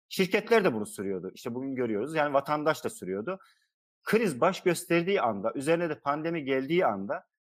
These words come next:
her şey ortaya çıkmış oldu. Yani pandemi bunu katladı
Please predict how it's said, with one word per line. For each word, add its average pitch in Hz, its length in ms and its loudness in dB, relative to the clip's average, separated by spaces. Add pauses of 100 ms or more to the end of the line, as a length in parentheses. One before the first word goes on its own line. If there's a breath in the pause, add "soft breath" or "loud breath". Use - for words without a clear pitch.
(300)
her 226 100 6
şey 208 180 2
ortaya 156 300 2
çıkmış - 380 -10
oldu. 87 220 -2
Yani 120 260 4 (120)
pandemi 151 360 0
bunu 175 180 0
katladı 180 600 0